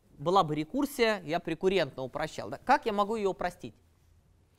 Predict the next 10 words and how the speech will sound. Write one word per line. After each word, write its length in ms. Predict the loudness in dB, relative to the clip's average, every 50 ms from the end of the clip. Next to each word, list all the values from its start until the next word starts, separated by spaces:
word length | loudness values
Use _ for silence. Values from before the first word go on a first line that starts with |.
| _ _ _ _ _ _ _ _ _ _ _ _ _ _ _ _ _ _ _ _ _ _ _ _ _ _ _ _ _ _ _ _ _ _ -4
Ну, 160 | 2 2 2
свести 560 | 2 2 0 2 2 0 0 -2 2 2 2 2
к 160 | 2 -6 2
подзадаче. 880 | 4 4 4 6 2 2 4 4 4 4 4 4 0 -8 -18 -20 -20 _ _ _ -20 -10 -2
А 120 | -2 0
значит, 420 | 2 6 6 6 6 4 0 -4 -2
мне 300 | -2 0 0 2 2 4
нужно 600 | 4 6 4 4 4 2 2 4 4 4 4 2 -2 -18 _ _
что? 520 | -12 -12 -10 -2 2 4 4 4 4 0 -8 -20 -12 -2
Говорить 540 | 2 2 6 6 6 6 6 2 0 0